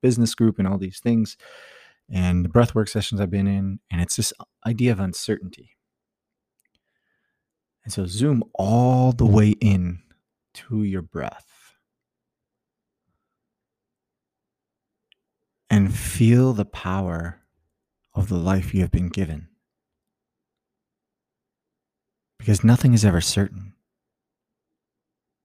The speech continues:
but something is, and it's change in the life that you have right now.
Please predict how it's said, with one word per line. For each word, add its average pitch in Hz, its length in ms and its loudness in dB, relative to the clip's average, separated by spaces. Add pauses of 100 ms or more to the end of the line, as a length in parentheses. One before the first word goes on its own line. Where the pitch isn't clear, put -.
(400)
but - 120 -8
something 107 360 4
is, 87 560 0 (480)
and 90 80 2
it's - 180 -4
change 110 600 4 (460)
in 90 80 2
the 85 140 2
life 90 240 0
that - 120 -6
you 95 120 -4
have 80 220 -6
right 76 180 -10
now. 76 280 -14